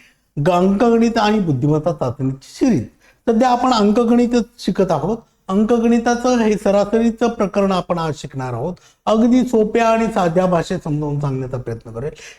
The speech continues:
की निश्चितच तुमचा परीक्षेतला वेळ वा-,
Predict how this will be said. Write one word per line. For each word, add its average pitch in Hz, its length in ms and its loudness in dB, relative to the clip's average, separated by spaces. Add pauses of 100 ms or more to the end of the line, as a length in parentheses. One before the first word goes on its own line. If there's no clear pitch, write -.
(140)
की 156 80 4
निश्चितच 160 640 0
तुमचा 170 760 0 (920)
परीक्षेतला 180 600 0
वेळ 147 320 2 (480)
वा-, 120 240 -6